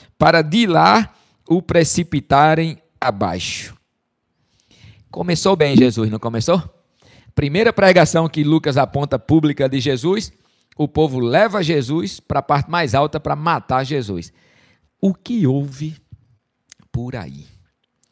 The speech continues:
que tentaram fazer isso com Jesus? Qual é o mistério que tem nisso? Ora, eu quero que você fique agora em Isaías, com Isaías sessenta e um, que é o mesmo, é o mesmo texto,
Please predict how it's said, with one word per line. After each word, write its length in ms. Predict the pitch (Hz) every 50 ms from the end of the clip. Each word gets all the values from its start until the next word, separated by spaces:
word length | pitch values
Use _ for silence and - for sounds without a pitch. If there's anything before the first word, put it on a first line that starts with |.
| _ _ _ _ _ _ _ _
que 140 | - 113
tentaram 560 | - - 110 101 95 - 101 101 110 117 110 110
fazer 380 | - - - 92 104 107 95
isso 200 | 98 101 - -
com 100 | - -
Jesus? 420 | 92 87 87 82 67 65 62 - -
Qual 240 | - - 180 190
é 40 | 190
o 80 | 190 190
mistério 640 | 190 196 180 - - - - 147 147 151 151 131 131
que 120 | - -
tem 220 | 107 - 120 107 101
nisso? 380 | 98 82 76 - - - - - _ _ _ _ _ _ _ _ _ - - - _ - - _ _ _ _ _ _ _ _
Ora, 340 | 226 226 170 139 120 123 - - _ -
eu 460 | - 214 226 226 226 226 226 220 214 _
quero 280 | - 202 202 208 214 202
que 180 | - - 196
você 480 | 180 165 175 147 - - 147 147 139 127
fique 400 | - - - - 185 160 - 151
agora 320 | 131 117 123 120 117 117
em 120 | 120 123 127
Isaías, 500 | 120 123 131 120 113 113 120 123 - -
com 180 | - 185 185
Isaías 440 | 143 117 98 120 110 107 104 104 107
sessenta 420 | - 123 123 - 143 165 - 220
e 40 | 208
um, 140 | 202 226 - - _ _ _ _ _ _ _
que 120 | _ - 127
é 60 | 120
o 100 | 113 113
mesmo, 680 | 113 117 123 123 107 92 107 113 110 107 104 98 90 87 - _ _ _ _ _ _ _ _ _ _ _ _ _
é 120 | - 117 117
o 100 | 113 110
mesmo 340 | 110 120 120 110 117 131 143
texto, 500 | - - 185 202 226 - - - -